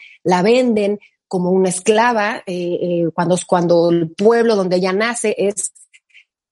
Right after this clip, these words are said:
conquistado por los mexicas, que no eran ningunos santos, ¿verdad? Y entonces ella va a dar a un mercado, la venden en un mercado como si fuera una mercancía más. ¿Qué hacían las mujeres? La comida y también las labores de mujeres, incluso concubinatos. Eso era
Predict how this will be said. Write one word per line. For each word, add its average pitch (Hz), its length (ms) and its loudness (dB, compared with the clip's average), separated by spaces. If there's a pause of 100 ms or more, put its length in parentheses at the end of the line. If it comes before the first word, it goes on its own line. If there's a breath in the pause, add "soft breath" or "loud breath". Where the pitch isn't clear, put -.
(280)
conquistado 185 640 0
por 180 120 0
los 170 140 -2
mexicas, 208 540 -2
que - 100 -12
no 170 180 -2
eran 180 220 -2
ningunos 185 540 0 (200 loud breath)
santos, 208 560 0
¿verdad? 196 400 0 (320 loud breath)
Y 277 120 2
entonces 381 360 2
ella 403 140 4
va 349 140 0
a - 20 0
dar 320 160 -2
a 302 60 -2
un 311 120 -2
mercado, 240 540 -4
la 180 120 -2
venden 262 280 -2
en 214 140 -4
un 233 100 -2
mercado 226 420 0
como 165 200 -4
si 185 100 -6
fuera 226 420 2 (360 loud breath)
una 226 180 2
mercancía 190 640 0
más. 170 340 -4 (160 soft breath)
¿Qué 339 80 2
hacían 320 300 2
las 220 160 0
mujeres? 214 340 0
La 185 120 -4
comida 247 520 0
y 233 100 -6
también 247 460 0
las 202 140 -2
labores 220 280 0
de 214 60 -6
mujeres, 170 400 -2
incluso 220 380 -4
concubinatos. 165 880 -2
Eso 269 260 2
era 277 260 0